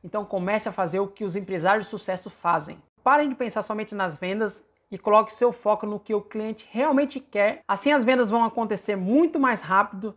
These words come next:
e de uma forma muito maior do que você espera ter. Agora, se você gostou desse conteúdo e quer saber um pouco mais, tem um botão aqui embaixo onde você pode se inscrever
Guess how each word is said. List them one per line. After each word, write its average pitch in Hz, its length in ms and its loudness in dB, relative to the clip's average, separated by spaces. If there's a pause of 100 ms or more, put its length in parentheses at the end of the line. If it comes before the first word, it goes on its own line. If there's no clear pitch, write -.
(120)
e 220 80 -8
de 190 80 -4
uma 226 140 4
forma 208 300 0
muito 240 380 0
maior 208 320 2
do 196 100 -8
que 214 120 -12
você 202 220 -10
espera 185 320 -8
ter. - 320 -10 (240)
Agora, 170 320 4
se - 100 -14
você 180 240 -6
gostou 233 300 -4
desse 277 180 -4
conteúdo 196 460 -6
e - 20 -8
quer 180 140 -8
saber 185 220 -4
um 185 80 -4
pouco 240 260 -4
mais, 175 420 -2 (240)
tem 185 80 -10
um 180 60 -6
botão 190 260 -4
aqui 262 200 -6
embaixo 180 400 -2
onde 180 100 -10
você 165 200 -12
pode 180 280 -6
se 277 100 -8
inscrever 214 640 -4